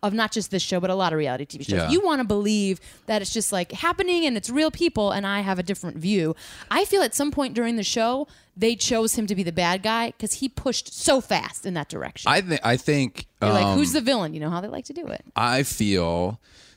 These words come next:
Speaker 2: that they definitely manipulate. I think he's just easily manipulated.
Speaker 1: Mm.
Speaker 2: So I think that I, I don't deny that. I don't deny that they probably threw, threw the casting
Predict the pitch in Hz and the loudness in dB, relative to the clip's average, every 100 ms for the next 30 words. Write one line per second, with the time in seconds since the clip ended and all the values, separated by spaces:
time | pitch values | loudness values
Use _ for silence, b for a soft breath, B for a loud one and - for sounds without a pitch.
0 | - 101 95 85 101 101 98 98 90 98 | -2 2 2 2 2 2 2 2 2 2
1 | 104 110 98 101 151 139 135 139 113 143 | 2 2 2 2 0 -2 0 0 0 0
2 | 131 139 127 107 135 - 80 67 - - | 2 2 2 2 0 -2 -6 -6 -14 -20
3 | _ - 175 - _ _ _ _ _ _ | _ -14 -14 -16 _ _ _ _ _ _
4 | - 123 107 110 127 113 113 95 123 123 | 0 4 4 4 2 2 2 4 4 4
5 | 143 135 143 147 156 170 143 123 95 90 | 4 4 4 2 2 2 4 4 4 2
6 | 98 110 123 120 113 104 98 104 - 107 | 2 2 4 4 4 2 2 0 2 2
7 | 101 98 - 113 110 107 - - 104 98 | 2 0 0 2 2 2 -2 0 4 4
8 | 92 85 98 110 101 110 98 | 4 0 0 0 0 0 -2